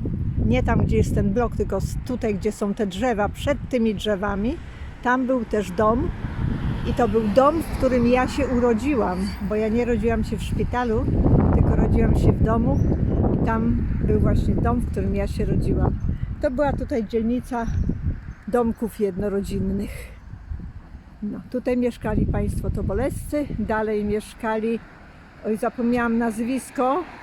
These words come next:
ten różowy dom to był, e, Szewc.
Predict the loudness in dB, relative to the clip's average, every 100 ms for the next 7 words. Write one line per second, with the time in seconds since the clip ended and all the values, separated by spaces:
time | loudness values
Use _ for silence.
0 | -18 -18 -18 -10 -2 0 2 2 2 2
1 | 2 2 2 2 0 0 -2 0 2 2
2 | 0 -2 -4 -2 -2 -2 -8 -14